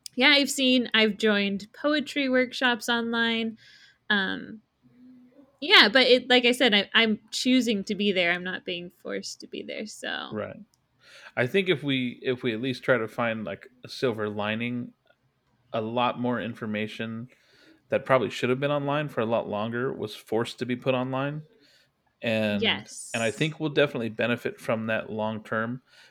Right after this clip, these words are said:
Speaker 2: I think it'll be interesting to see what the workforce looks like because,
Speaker 1: Mm-hmm.
Speaker 2: you know, I, I had the privilege of having a job where I could work remotely anyways, but
Speaker 1: Mm-hmm.
Speaker 2: that's always been, like, a, like, a rumbling,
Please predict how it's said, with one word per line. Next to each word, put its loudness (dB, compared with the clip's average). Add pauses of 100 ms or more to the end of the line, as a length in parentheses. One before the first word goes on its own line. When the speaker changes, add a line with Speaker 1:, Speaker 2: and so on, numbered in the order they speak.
(120)
Speaker 2:
I -4
think -2
it'll 4
be -4
interesting -6
to -6
see -4
what -2
the -4
workforce -4
looks -8
like -2
because, -6 (760)
Speaker 1:
Mm-hmm. -4
Speaker 2:
you -2
know, 2
I, 4 (640)
I 6
had 6
the 2
privilege 4
of -4
having 0
a -4
job 0
where 2
I 2
could -8
work -2
remotely -6
anyways, -6
but 0
Speaker 1:
Mm-hmm. -4 (320)
Speaker 2:
that's 2
always 4
been, -4
like, -4
a, -2
like, -8
a -4
rumbling, -2